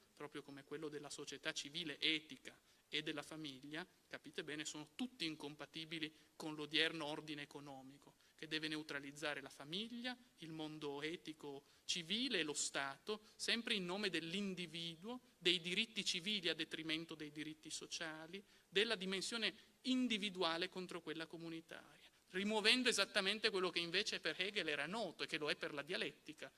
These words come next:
cioè il fatto che senza diritti sociali non esistono quelli civili,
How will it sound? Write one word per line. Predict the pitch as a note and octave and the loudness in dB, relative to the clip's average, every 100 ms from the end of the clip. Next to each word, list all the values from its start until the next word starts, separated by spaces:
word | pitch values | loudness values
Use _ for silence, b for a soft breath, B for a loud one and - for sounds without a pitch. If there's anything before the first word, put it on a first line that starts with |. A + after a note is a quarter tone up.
| B | B
cioè | - E3+ | -6 -6
il | |
fatto | - F3+ - | -2 -4 -2
che | F#3+ | -4
senza | D#3 - G3 A3 G3+ | 0 4 4 4 -2
diritti | E3+ D#3+ E3+ E3+ | -2 -4 -4 -2
sociali | - D#3+ D#3 D#3+ | -2 -2 -4 -4
non | E3+ C#3+ | -6 -8
esistono | C3+ C#3 - C3+ C3+ | -8 -8 -8 -10 -14
quelli | C3+ C3+ | -14 -12
civili, | B2+ D3 D#3+ F3+ G3+ | -12 -12 -16 -12 -10